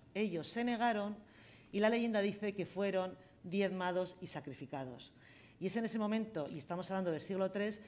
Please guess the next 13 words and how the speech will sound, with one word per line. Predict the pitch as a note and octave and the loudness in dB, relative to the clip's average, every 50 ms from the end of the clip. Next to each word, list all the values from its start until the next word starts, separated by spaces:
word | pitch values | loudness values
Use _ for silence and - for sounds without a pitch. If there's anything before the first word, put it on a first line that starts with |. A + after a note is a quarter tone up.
| - - - - - - | -18 -20 -20 -20 -6 -2
cuando | F3 E3+ F3 E3 E3 | 0 0 0 0 -2
surgió | - F3+ F3 D3+ - F3 G3 G3 G3+ G#3 G3+ - | -4 -4 -6 -4 -2 2 2 4 4 2 0 -2
la | E3+ E3+ E3 | -4 -2 0
leyenda | D#3+ D#3+ D#3+ E3+ F3 F3 E3 E3 | 0 0 0 0 0 0 2 2
de | D#3 | 0
los | D#3 - - | 0 -2 -4
tebanos, | - C#3 C3+ C3 C3 B2 B2+ B2+ - | -6 -4 -4 -4 -4 -6 -8 -10 -8
en | D#3 | -6
el | D3+ | -6
momento | D3+ D#3 E3 F3 F3 F#3 F#3 | -4 -4 -4 -4 -2 -2 -2
de | F3 | -2
su | E3+ - D3+ | -2 -4 -6
martirio. | C#3 B2 - - C#3+ C3 B2 A#2 G#2+ | -8 -8 -8 -8 -8 -8 -8 -8 -12